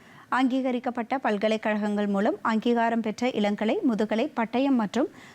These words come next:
தொழிற்படிப்புகளில் பயிலும் அனைத்து ஆண்டு மாணவர்களுக்கும் இந்த கல்விக் கடன் வழங்கப்படுகிறது. இதேபோல், தமிழ்நாடு சிறுபான்மையினர் பொருளாதார மேம்பாடு கழகம் மூலம் சிறுபான்மையின மாணவர்களுக்கு கூட்டுறவு வங்கிகள் குறைந்த வட்டி விகிதத்தில் கடன் வழங்குகின்றன என்று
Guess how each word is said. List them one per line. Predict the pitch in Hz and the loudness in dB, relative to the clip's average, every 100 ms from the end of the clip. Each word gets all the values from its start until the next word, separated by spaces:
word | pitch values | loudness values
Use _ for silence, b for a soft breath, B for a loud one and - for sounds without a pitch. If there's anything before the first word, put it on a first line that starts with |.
| B | B
தொழிற்படிப்புகளில் | 269 294 440 294 240 233 226 226 247 | 2 2 2 0 -2 -2 -2 0 0
பயிலும் | 226 208 220 294 | 0 0 2 0
அனைத்து | - 214 285 349 | 0 0 0 0
ஆண்டு | 262 240 233 | 0 2 0
மாணவர்களுக்கும் | 214 208 202 208 208 240 254 - | 0 0 0 0 0 0 -2 -2
இந்த | 233 294 | 2 2
கல்விக் | 370 247 220 226 | 2 -2 -2 -2
கடன் | 214 339 | -2 0
வழங்கப்படுகிறது. | 294 202 190 190 185 202 220 220 - - B B B B | 0 -2 -2 -4 -2 0 0 -2 -4 -16 B B B B
இதேபோல், | 247 269 254 285 - | 2 2 0 -4 -2
தமிழ்நாடு | - 226 233 226 247 | -2 0 0 0 -2
சிறுபான்மையினர் | 427 - 233 240 240 226 220 226 269 | -4 -2 0 0 0 0 0 -2 -2
பொருளாதார | 214 214 240 240 247 240 | -2 0 2 2 0 0
மேம்பாடு | 220 202 220 214 | -2 -2 0 -2
கழகம் | 214 202 196 196 | 0 -2 0 0
மூலம் | 196 262 - - B B B | 2 2 0 -8 B B B
சிறுபான்மையின | 311 330 349 320 302 285 294 | 2 2 4 4 4 4 4
மாணவர்களுக்கு | 269 220 214 214 208 247 - 233 | 2 2 2 0 2 0 0 -2
கூட்டுறவு | - 247 247 254 247 233 208 | 0 0 2 2 2 0 0
வங்கிகள் | 208 202 277 | 0 0 0
குறைந்த | - 254 302 381 | 0 0 2 0
வட்டி | 247 226 | 0 0
விகிதத்தில் | 214 208 208 233 233 233 | 0 0 0 0 -2 -2
கடன் | 240 240 359 | -2 -2 0
வழங்குகின்றன | 254 214 226 220 214 214 202 | 0 0 0 0 -2 -2 -2
என்று | 202 208 233 | -2 -2 -4